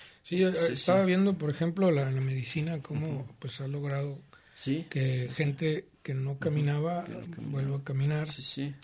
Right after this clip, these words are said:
Speaker 1: Por ahí vi también otro que recuperó el lenguaje con unos implantes
Speaker 2: Ujú,
Speaker 1: en el
Speaker 2: ujú.
Speaker 1: cerebro.
Speaker 2: Sí.
Speaker 1: O sea, pues sí hay una serie de avances
Speaker 2: Sí, sí.
Speaker 1: que son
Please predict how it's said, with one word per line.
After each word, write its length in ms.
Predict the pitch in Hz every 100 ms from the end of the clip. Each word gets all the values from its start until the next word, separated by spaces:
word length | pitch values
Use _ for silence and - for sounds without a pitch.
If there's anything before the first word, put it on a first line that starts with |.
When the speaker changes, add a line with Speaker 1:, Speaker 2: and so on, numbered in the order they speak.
| - -
Speaker 1:
Por 140 | 143
ahí 240 | 131 135 139
vi 240 | 139 139
también 680 | 139 143 135 135 139 135 127 117 - - _ _
otro 360 | 156 131 147 139
que 380 | 139 131 131 - -
recuperó 1000 | 151 131 127 135 139 131 135 135 139 135
el 100 | 143
lenguaje 460 | 135 135 139 - 151
con 220 | - 139
unos 240 | 131 135 -
implantes 600 | 135 127 127 135 139 127
Speaker 2:
Ujú, 180 | 110 117
Speaker 1:
en 160 | 117
el 100 | 123
Speaker 2:
ujú. 80 | 120
Speaker 1:
cerebro. 500 | 113 117 120 139 139 - -
Speaker 2:
Sí. 260 | - 110 113 -
Speaker 1:
O 40 |
sea, 120 | - 143
pues 220 | 143 120
sí 140 | 165
hay 160 | 170 165
una 220 | 170 165
serie 360 | 135 - 143 156
de 220 | 131 117 110 _ _ - - -
avances 540 | 135 135 143 180 165
Speaker 2:
Sí, 180 | - -
sí. 60 | 117 -
Speaker 1:
que 100 | -
son 640 | 117 - 127 131 135 127